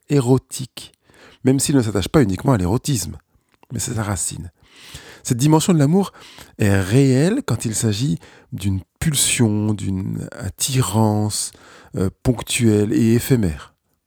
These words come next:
Vous ne pouvez pas aimer d'un amour éros dans la durée. Il va et vient, l'éros, même si, euh, ses allées et venues sont régulières. Le très beau côté de l'amour éros est qu'il donne une sensation intense de bien-être sur le moment.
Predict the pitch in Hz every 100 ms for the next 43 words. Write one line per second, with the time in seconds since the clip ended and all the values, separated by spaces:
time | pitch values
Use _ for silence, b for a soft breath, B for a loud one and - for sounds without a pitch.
0 | _ b b b b - 113 - 107 -
1 | 147 107 123 123 98 92 120 113 - 110
2 | 95 143 - - B B - 104 98 92
3 | 92 107 113 107 110 82 _ _ b b
4 | b b b 101 87 82 107 123 120 107
5 | 117 135 120 80 71 78 - - B B
6 | 107 117 113 - 135 131 127 B B 95
7 | 95 98 98 - 107 101 110 123 95 95
8 | 123 - 101 98 120 160 82 - b b
9 | b b 127 - - - 196 175 170 160
10 | 156 117 113 110 98 92 160 - b b
11 | b - 131 131 156 139 113 131 120 -
12 | - - 160 - 131 - - - - 98
13 | 90 110 127 123 - - 110 95 104 98
14 | 87